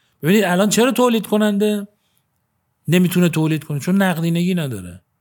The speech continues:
هم بانک باید نقدینگی داشته باشه که نقدینگیشو ببره تو تولید، پس باید هم نقدینگی اینجوری خلق می‌شه،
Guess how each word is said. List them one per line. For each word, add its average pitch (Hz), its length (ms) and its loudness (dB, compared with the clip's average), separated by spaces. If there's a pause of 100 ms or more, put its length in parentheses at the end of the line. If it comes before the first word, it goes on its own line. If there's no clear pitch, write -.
(760)
هم 226 360 4
بانک 220 380 4
باید 175 220 0
نقدینگی 170 960 4
داشته 175 380 2
باشه 127 500 -2 (460)
که 175 120 2
نقدینگیشو 165 920 2
ببره 180 400 2
تو 151 140 -2
تولید، 175 760 2 (880)
پس 123 160 -4
باید 147 300 0 (280)
هم 240 320 0
نقدینگی 196 540 2
اینجوری 220 500 4
خلق 247 320 0
می‌شه، 247 340 -2